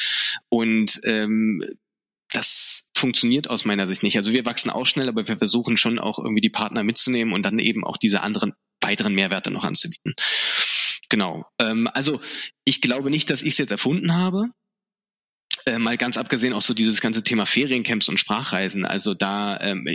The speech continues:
wir arbeiten mit Partnern zusammen, die haben schon Kinder nach England geschickt, da war ich noch gar nicht geboren,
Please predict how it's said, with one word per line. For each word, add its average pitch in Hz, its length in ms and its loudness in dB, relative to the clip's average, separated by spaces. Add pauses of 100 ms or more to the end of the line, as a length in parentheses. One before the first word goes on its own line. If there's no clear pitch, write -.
(100)
wir 113 160 2
arbeiten 127 260 -4
mit 113 160 -4
Partnern 135 320 -2
zusammen, 110 460 2
die 107 160 2
haben 123 160 -2
schon 110 240 0
Kinder 135 240 0
nach 104 140 -2
England 123 340 -2
geschickt, - 340 0
da 104 140 -2
war 104 120 -2
ich 98 80 -6
noch 104 120 -4
gar 98 100 -2
nicht 90 140 -4
geboren, - 360 -4